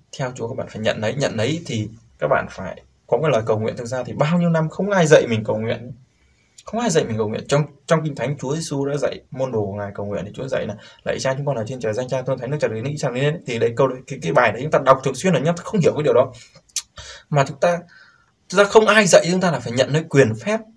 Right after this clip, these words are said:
để trở nên là con cái Đức Chúa Trời. Quyền phép đó chúng ta, và chúng ta chỉ cần nói một điều như này thôi, là trong danh Chúa Giêsu Christ, con nhận biết con là người có tội, con ăn năn trước mặt Chúa, con đón nhận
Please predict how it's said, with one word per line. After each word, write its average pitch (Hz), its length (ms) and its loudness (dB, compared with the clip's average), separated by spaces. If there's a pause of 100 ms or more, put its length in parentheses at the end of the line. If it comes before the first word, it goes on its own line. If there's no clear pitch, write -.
(140)
để 113 100 -2
trở 107 180 0
nên 151 140 2
là 123 140 0
con 151 200 4
cái 165 120 -2
Đức 190 80 -2
Chúa 196 100 -8
Trời. 110 260 0 (520)
Quyền 113 180 -2
phép 135 200 -6
đó 127 260 -8 (540)
chúng 147 240 -8
ta, 120 160 -8 (320)
và 110 120 -4
chúng 110 120 -8
ta 127 120 -8 (160)
chỉ 92 100 -8
cần 104 180 2
nói 127 180 0
một 127 140 -4
điều 110 200 0
như 123 60 -8
này 120 120 -8
thôi, 120 120 -10 (340)
là 101 240 -6 (100)
trong 160 240 -2
danh 151 140 0
Chúa 156 120 -6
Giêsu 151 340 -8
Christ, 175 220 -8 (1400)
con 131 260 -2
nhận 135 260 -2
biết 185 220 2
con 123 200 -4
là 110 140 -6
người 101 160 -10
có - 180 -16
tội, - 220 -12 (140)
con - 260 -14
ăn 165 220 2
năn 160 160 2
trước - 140 -12
mặt 113 180 -8
Chúa, 117 340 -10 (1500)
con 135 240 0
đón 151 240 2
nhận 165 260 -4